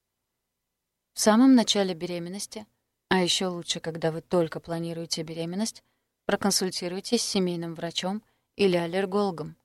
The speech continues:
а также с акушером-гинекологом, чтобы внести необходимые изменения в схему лечения астмы. Определите, какие методы самопомощи вы можете использовать и какие лекарства безопасно принимать во время беременности.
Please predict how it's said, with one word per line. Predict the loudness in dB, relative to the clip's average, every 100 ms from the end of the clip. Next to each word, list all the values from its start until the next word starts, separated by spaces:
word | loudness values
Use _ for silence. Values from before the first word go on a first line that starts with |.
| _ _ _
а | -2 2
также | 2 0 -2
с | -4 -4
акушером-гинекологом, | -6 -2 -2 -2 -4 -6 -8 -4 -4 -4 -4 -4 -4 _ _ _
чтобы | 2 6 6 6
внести | 4 2 0 4
необходимые | 4 4 2 2 2 0 0 -4
изменения | -4 -4 -2 -2 -2
в | -4
схему | -4 -4 -4
лечения | -6 -6 -4 -4 -6 -8
астмы. | -8 -10 -12 -18 _ _ _ _ _ -4
Определите, | -2 0 2 4 2 2
какие | -6 0 2 2
методы | 0 -4 -10 -8
самопомощи | -6 -6 -2 2 4 4 0 -6 _ _ -10
вы | -2 2
можете | 2 0 -4 -6
использовать | -6 0 0 2 -2 -2 -8 _ _ _ -4
и | 0
какие | 0 2 2
лекарства | 0 0 0 0 -4 -8
безопасно | -6 -8 -4 -4 -4 -8
принимать | -6 -4 -4 -4 2
во | 2
время | 2 -4 -2
беременности. | -2 0 -4 -10 -16 -18